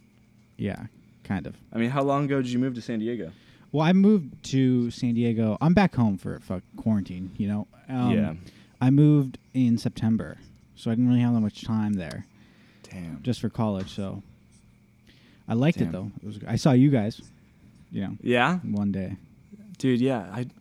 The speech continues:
Speaker 2: I didn't get to talk to you at that show.
Speaker 1: You guys were in second, right? Second to last that show?
Speaker 2: So, was that at Soma in San Diego?
Speaker 1: Yeah.
Speaker 2: Yeah, I think so. Second to last.
Speaker 1: I just left after. I was like, "All right, I got my dose.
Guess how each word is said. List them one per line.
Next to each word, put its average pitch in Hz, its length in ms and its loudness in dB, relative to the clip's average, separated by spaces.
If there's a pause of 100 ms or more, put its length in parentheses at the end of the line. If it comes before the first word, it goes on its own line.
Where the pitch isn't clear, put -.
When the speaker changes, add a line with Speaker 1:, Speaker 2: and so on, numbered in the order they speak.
(180)
Speaker 2:
I 127 80 -6
didn't 156 160 0
get 156 140 -4
to - 40 -18
talk 151 260 -4
to 135 80 -2
you 113 40 0
at 95 80 -4
that 92 140 -6
show. 87 200 -10 (1040)
Speaker 1:
You 139 200 4
guys 165 120 6
were 165 120 4
in 127 80 6
second, 117 480 4
right? 120 280 2 (300)
Second - 320 -2
to 139 60 2
last 147 340 -2
that 165 160 -2
show? 170 300 -2 (180)
Speaker 2:
So, - 180 -4 (360)
was 127 140 0
that 143 160 4
at 120 100 0
Soma 139 500 0
in 120 140 -2
San 127 160 -2
Diego? 135 200 0
Speaker 1:
Yeah. 123 120 2 (800)
Speaker 2:
Yeah, 98 380 0 (360)
I 95 60 -6
think 98 160 -4
so. 85 180 -6
Second 92 240 -6
to 82 60 -8
last. 78 260 -12 (960)
Speaker 1:
I 113 60 -4
just 104 180 -6
left 92 240 -6
after. - 380 -14
I - 40 -14
was - 120 -18
like, - 180 -20
"All - 80 -10
right, - 160 -18 (420)
I 113 100 -6
got 104 140 -2
my 101 80 0
dose. - 480 -8